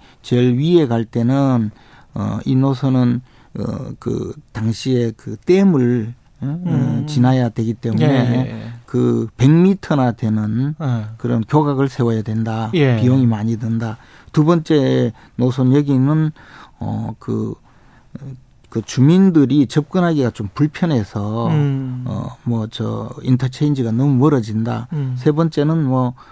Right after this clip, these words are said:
Speaker 1: 어, 이, 이 구간은 터널을 많이 뚫어야 되기 때문에 비용이 들 것이다.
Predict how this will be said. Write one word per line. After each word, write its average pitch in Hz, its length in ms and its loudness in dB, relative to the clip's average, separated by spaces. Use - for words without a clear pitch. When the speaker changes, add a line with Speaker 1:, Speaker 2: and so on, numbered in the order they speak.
Speaker 1:
어, 113 260 -6
이, 139 420 -2
이 139 40 0
구간은 131 480 0
터널을 190 380 2
많이 120 340 0
뚫어야 135 400 0
되기 117 220 -2
때문에 117 380 -2
비용이 139 420 0
들 117 160 -4
것이다. 123 440 -8